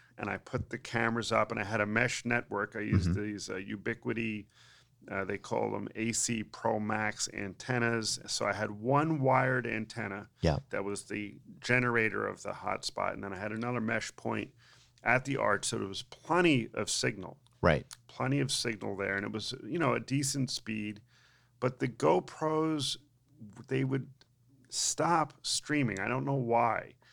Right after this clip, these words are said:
Speaker 1: They didn't do it in my testing, and it certainly didn't do it
Speaker 2: Right.
Speaker 1: in your job, but they would stop, and it would be random durations. It wasn't, like, consistently two hours. That was a problem I had with them early on.
Speaker 2: Okay.
Speaker 1: And I thought,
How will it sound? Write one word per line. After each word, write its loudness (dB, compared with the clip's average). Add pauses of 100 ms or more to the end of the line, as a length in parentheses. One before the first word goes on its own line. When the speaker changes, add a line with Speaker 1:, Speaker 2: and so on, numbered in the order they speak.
(140)
Speaker 1:
They 4
didn't 6
do 8
it 6
in 6
my 6
testing, 0
and 0
it -2
certainly -2
didn't 0
do -2
it -4
Speaker 2:
Right. 10 (180)
Speaker 1:
in 0
your 2
job, -2
but -6
they -2
would -2
stop, 2
and 0
it 0
would -4
be -2
random 2 (480)
durations. 2
It -20
wasn't, 0
like, -6
consistently -2
two -4
hours. -2 (460)
That 6
was 2
a 2
problem 2
I 2
had 2
with -8
them -2
early 2
on. 2 (120)
Speaker 2:
Okay. 6
Speaker 1:
And 6
I 2 (580)
thought, 4